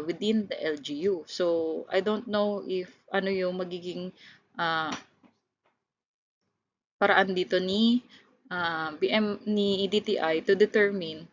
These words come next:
kung, ah, qualified ka as a B M B E. So, doon naman, ang sabi nila is, ang sa B M B M naman is parang three percent of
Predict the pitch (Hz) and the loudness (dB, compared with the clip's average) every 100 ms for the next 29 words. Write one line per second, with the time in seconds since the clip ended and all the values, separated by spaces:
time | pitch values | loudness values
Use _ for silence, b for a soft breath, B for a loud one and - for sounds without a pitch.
0 | _ 196 196 196 190 185 185 185 185 185 | _ -2 0 -2 -4 -4 -4 -4 -4 -6
1 | 185 _ _ _ _ _ - 170 160 196 | -8 _ _ _ _ _ -6 -2 4 6
2 | 208 208 196 170 160 - 156 156 - _ | 6 4 -2 -2 -4 -6 -6 -6 -12 _
3 | 175 - 170 156 151 143 135 101 190 165 | -6 -6 -6 -8 -8 -10 -14 -6 -4 -4
4 | - B B B B - - 175 170 165 | -8 B B B B -4 2 6 6 6
5 | 165 - 453 508 554 554 403 392 349 339 | 4 0 -2 -2 -2 -2 2 2 2 -2
6 | 370 381 339 - _ _ 202 240 262 254 | 0 0 -2 -8 _ _ 8 10 10 6
7 | 208 180 185 185 202 214 208 247 - 214 | 4 4 0 -4 -4 -4 -6 -10 -12 -4
8 | 220 190 165 196 214 233 254 - - - | 2 2 2 -2 -2 -2 -4 -6 -12 -8
9 | 208 220 220 214 226 247 226 247 233 202 | -4 0 0 0 -2 -2 0 2 2 0
10 | 214 196 180 156 156 175 - b b b | -4 -4 -6 -8 -10 -12 -20 b b b
11 | _ - 190 - 208 208 208 214 - 208 | _ -8 -6 2 2 2 -2 -6 0 0
12 | 202 190 - | 0 -8 -10